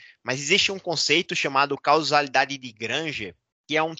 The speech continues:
tipo específico de causalidade, vamos dizer assim, e tem um teste estatístico que é relativamente simples de fazer,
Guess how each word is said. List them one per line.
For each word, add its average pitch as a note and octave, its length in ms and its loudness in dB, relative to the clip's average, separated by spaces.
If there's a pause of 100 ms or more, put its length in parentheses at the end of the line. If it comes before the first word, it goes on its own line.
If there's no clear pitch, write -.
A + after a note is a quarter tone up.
(120)
tipo E3+ 480 -4
específico D#3+ 640 -2
de D3 60 -4
causalidade, C3 640 2
vamos B2+ 180 -6
dizer A#2 140 -4
assim, C3+ 340 -6 (300)
e C#3+ 80 -8
tem F#3 160 2
um G3 100 -4
teste F3 420 2
estatístico D#3+ 800 -4 (100)
que D#3+ 400 -2
é D3 40 6
relativamente D3+ 580 -2
simples C#3+ 320 -10
de C#3+ 60 -6
fazer, C3+ 520 0